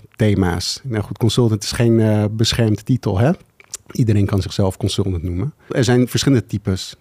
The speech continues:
consultants, hè. Er zijn I T-consultants en, eh, H R-consultants. En bij Kearney zijn we management consultants of strategie consultants. Dus wij helpen C E O's, C P O's, C F O's, eh, van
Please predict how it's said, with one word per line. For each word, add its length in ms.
consultants, 600
hè. 140
Er 80
zijn 220
I 280
T-consultants 760
en, 180
eh, 300
H 220
R-consultants. 800
En 100
bij 200
Kearney 280
zijn 180
we 80
management 680
consultants 720
of 120
strategie 580
consultants. 640
Dus 140
wij 160
helpen 720
C 160
E 220
O's, 320
C 140
P 160
O's, 400
C 340
F 80
O's, 420
eh, 260
van 380